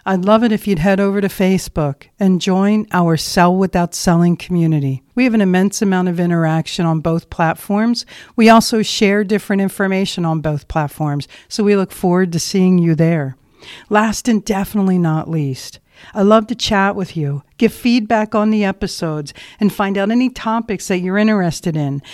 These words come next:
to help make this podcast more powerful and helpful to you achieving the success you've always dreamed of, desired, and deserved. Head over to pivot point advantage dot com slash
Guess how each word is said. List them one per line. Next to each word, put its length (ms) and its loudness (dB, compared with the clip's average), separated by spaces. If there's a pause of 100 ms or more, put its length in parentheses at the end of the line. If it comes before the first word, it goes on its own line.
(180)
to 80 -2
help 200 0
make 300 -2
this 320 -4 (180)
podcast 800 -4 (220)
more 200 6
powerful 680 -2 (300)
and 140 0
helpful 440 -6
to 80 -10
you 200 0
achieving 560 -2
the 60 -2
success 720 -4 (240)
you've 180 -2
always 300 -2
dreamed 400 2
of, 320 -4
desired, 640 0
and 180 2
deserved. 640 -2 (480)
Head 180 2
over 220 2
to 80 -4
pivot 360 -4
point 260 2
advantage 580 -2
dot 320 0
com 440 -2 (200)
slash 760 -2